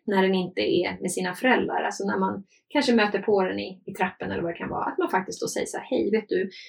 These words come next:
jag är din granne, jag bor här på ettan. Ehm, och jag är lite orolig för dig. Ehm, så hur är det med dig? Hur är det hemma?"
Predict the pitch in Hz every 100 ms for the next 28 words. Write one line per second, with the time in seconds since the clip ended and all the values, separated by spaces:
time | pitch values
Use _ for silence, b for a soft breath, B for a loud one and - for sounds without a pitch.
0 | B 285 294 202 180 175 185 214 233 214
1 | 196 175 170 - _ - 240 269 - -
2 | _ B B B - - - - 220 -
3 | - 254 - - 208 196 196 220 226 226
4 | 202 - b b _ - 269 311 226 196
5 | - 240 220 247 202 - - - - _
6 | _ - 113 110 113 - - - _ _
7 | - - 220 208 208 208 226 339 269 -
8 | - - - - - 294 277 214 202 208